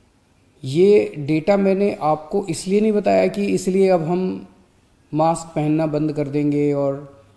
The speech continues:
गैर जिम्मेदार हो जाएंगे। ये डेटा मैंने आपको इसलिए बताया कि पैनिक करने की कोई ज़रूरत नहीं है, घबराने की कोई ज़रूरत नहीं है, डरने की कोई ज़रूरत नहीं है, लेकिन जिम्मेदारी के साथ काम लेने की ज़रूरत है। जो मैं बार-बार बोल रहा हूँ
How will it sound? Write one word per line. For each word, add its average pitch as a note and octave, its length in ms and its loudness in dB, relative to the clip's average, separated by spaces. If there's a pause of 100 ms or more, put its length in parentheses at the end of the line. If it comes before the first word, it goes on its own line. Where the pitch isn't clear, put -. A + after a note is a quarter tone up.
(340)
गैर D3 360 4
जिम्मेदार C3+ 540 0
हो A#2+ 80 -4
जाएंगे। A2+ 440 -12 (500)
ये E3+ 120 -2
डेटा F#3+ 220 -2
मैंने G3 240 0
आपको F#3 280 -2
इसलिए G3 280 -2
बताया F#3 380 0
कि G#3 340 -6 (720)
पैनिक G3+ 400 2
करने F#3 280 4
की F3 140 -4
कोई D3 200 -4
ज़रूरत A#2+ 380 -8
नहीं B2 100 -6
है, A#2 120 -8
घबराने C3 540 0
की G#3 120 -4
कोई F3+ 240 0
ज़रूरत C3 440 -8
नहीं B2+ 120 -4
है, A#2+ 200 -6
डरने D3+ 380 0
की G3 140 -8
कोई E3+ 200 -2
ज़रूरत C3+ 440 -10
नहीं C#3 100 -4
है, C3 80 -4
लेकिन C#3+ 640 -4 (800)
जिम्मेदारी E3+ 680 2
के D#3+ 140 -4
साथ C3 320 -8
काम A#2+ 240 -6
लेने A#2 200 -8
की A#2 120 -12
ज़रूरत A2+ 460 -10
है। C3 60 -8
जो C#3+ 120 -2
मैं C#3+ 200 0
बार-बार C3 380 -2
बोल A2+ 220 -6
रहा A2 120 -12
हूँ G#2 140 -12